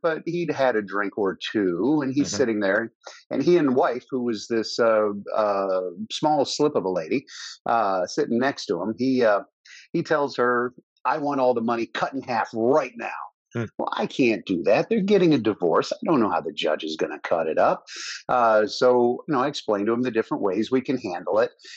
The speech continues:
Speaker 1: and he wasn't happy with that. So she made a comment. He always did mess things up. So he just brushed some pens off at her,
Speaker 2: Ooh.
Speaker 1: uh, and that wasn't good enough. So he stood up and he tossed the chair at her. Um,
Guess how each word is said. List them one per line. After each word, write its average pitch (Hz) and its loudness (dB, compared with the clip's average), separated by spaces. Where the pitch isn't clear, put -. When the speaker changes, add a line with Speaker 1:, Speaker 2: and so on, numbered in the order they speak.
Speaker 1:
and 123 2
he 139 -2
wasn't 117 0
happy 175 -4
with - -20
that. - -4
So 165 2
she 208 2
made 175 6
a 131 6
comment. 73 -4
He 175 6
always 196 4
did 147 4
mess 104 -2
things 90 -4
up. 90 0
So - 2
he 160 4
just 131 2
brushed 123 0
some 113 0
pens 107 0
off 80 0
at 76 -2
her, 110 2
Speaker 2:
Ooh. 110 0
Speaker 1:
uh, 104 2
and 123 2
that 139 2
wasn't 113 0
good 104 0
enough. 98 -2
So 127 2
he 160 0
stood 131 0
up - 2
and 127 -8
he 143 -2
tossed 139 -4
the 135 0
chair 135 -2
at - -8
her. - -10
Um, 107 0